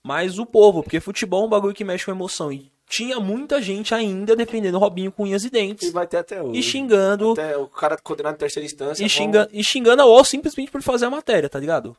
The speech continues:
Speaker 2: Mas isso, infelizmente, eu vou deixar a Thalie falar, mas infelizmente é o que é o mundo, que é o Brasil que a gente vive.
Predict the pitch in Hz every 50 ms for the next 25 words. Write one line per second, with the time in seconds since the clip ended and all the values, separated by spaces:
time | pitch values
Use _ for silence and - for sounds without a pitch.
0 | _ _ _ _ _ - 320 330 339 349 330 - - - - 214 190 - - 185
1 | - 185 175 175 160 139 143 147 156 151 - 139 127 120 117 117 123 135 135 -
2 | 139 131 - 127 120 120 120 - - 92 - 123 143 143 135 120 110 113 127 -
3 | - 120 110 104 107 113 120 117 - - 104 _ _ _ _ _ _ _ _ _
4 | _ - 120 123 123 123 - - 131 127 131 - 131 135 135 139 143 131 131 -
5 | 135 131 127 131 131 131 123 131 131 - 131 131 127 - 131 107 95 95